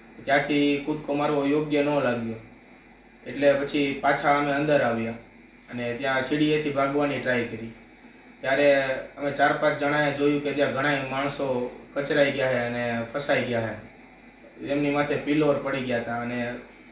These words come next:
વિમાનનો બધો લગેજ આવી ગયો. એટલે તેને બહાર કાઢવાની ટ્રાય કરી, પણ અમારે પાંચથી કાંઈ વસ્તુ ઉપડી નહીં અને એક એને બચાવી ન શક્યા. ત્યાં પાછળ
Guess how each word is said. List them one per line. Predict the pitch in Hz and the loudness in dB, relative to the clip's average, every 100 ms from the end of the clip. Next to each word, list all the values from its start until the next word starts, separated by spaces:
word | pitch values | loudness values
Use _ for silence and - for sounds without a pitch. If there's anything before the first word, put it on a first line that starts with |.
| 127 | -8
વિમાનનો | 135 147 147 147 | -2 0 2 0
બધો | 135 139 135 | 0 0 0
લગેજ | 139 147 139 | 0 0 0
આવી | 131 120 | 0 -2
ગયો. | 113 110 - - - - - - - - - - - - - - | -2 -6 -10 -18 -20 -20 -20 -20 -20 -20 -20 -20 -20 -20 -16 -8
એટલે | 135 139 143 135 127 123 123 - | 0 6 6 6 0 -2 -4 -6
તેને | 143 147 143 139 127 - - - - - - - 127 135 | -4 0 2 0 -2 -4 -12 -18 -20 -20 -20 -16 -8 2
બહાર | 143 147 | 4 4
કાઢવાની | 147 147 151 143 | 2 2 2 0
ટ્રાય | 139 147 143 | 2 2 2
કરી, | - 147 123 | 2 0 0
પણ | 123 131 | -4 -4
અમારે | 135 131 127 | 0 0 0
પાંચથી | 139 143 - 143 | 0 0 -2 0
કાંઈ | 143 139 139 135 - - - - - | 4 4 0 -6 -10 -18 -20 -18 -8
વસ્તુ | 143 143 147 139 | -6 -4 -2 0
ઉપડી | 147 147 143 | 0 2 2
નહીં | 139 127 | 2 0
અને | 123 123 123 123 120 - | -2 -2 -2 -4 -6 -8
એક | 143 143 | -4 -2
એને | 143 127 | 0 0
બચાવી | 143 151 147 143 | 0 4 4 2
ન | 131 | 0
શક્યા. | 120 - 123 - - | -4 -8 -12 -16 -8
ત્યાં | 135 135 135 | -2 0 0
પાછળ | 139 151 139 | 0 0 -2